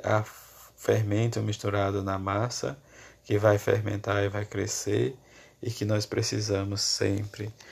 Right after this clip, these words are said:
nesta certeza e nessa esperança, sentir de perto a misericórdia. Que a exemplos dos santos, nós possamos sempre sermos esse discípulo missionário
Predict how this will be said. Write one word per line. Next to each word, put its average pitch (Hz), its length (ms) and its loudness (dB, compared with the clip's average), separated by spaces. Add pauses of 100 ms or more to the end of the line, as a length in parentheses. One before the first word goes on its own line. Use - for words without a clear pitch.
(160)
nesta 104 320 4
certeza 104 580 0
e 98 40 -2
nessa 101 340 -2
esperança, 101 800 -2
sentir 104 520 -4
de 101 120 -4
perto - 560 0 (420)
a - 80 2
misericórdia. 95 920 -2 (680)
Que 107 160 4
a 104 100 10
exemplos 101 920 4
dos 101 180 -2
santos, 101 840 4 (420)
nós 107 140 0
possamos 101 560 0
sempre 107 800 2
sermos 101 640 4
esse 101 300 0
discípulo 107 600 -2
missionário 107 800 -2